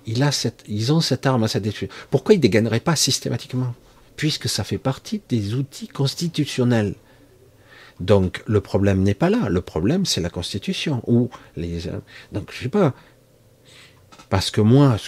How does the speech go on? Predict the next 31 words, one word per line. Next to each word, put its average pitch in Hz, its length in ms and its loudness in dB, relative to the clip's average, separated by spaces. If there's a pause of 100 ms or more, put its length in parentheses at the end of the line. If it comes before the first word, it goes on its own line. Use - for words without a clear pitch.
(540)
constant, 135 560 6 (320)
con-, - 140 -4 (520)
forcé - 460 4
de 131 80 2
constater 127 440 0
ce - 100 -2
que 139 120 2
je 110 100 0
vois, 104 400 2 (440)
j'aurais 139 260 4
tendance 131 540 4
à 87 60 0
aller 101 200 4
à 92 60 4
l'Assemblée 98 580 0 (460)
et 110 100 -2
je 104 160 0
dis, 151 320 0
je 127 260 2
propose 196 800 0
la 143 300 4
dissolution 139 1200 0
pure 180 280 0
et 110 80 2
simple 262 560 -2 (400)
de 117 180 4
l'Assemblée 123 640 4
générale 113 420 -2
et 220 140 4
du 190 160 -2
Sénat. 147 480 0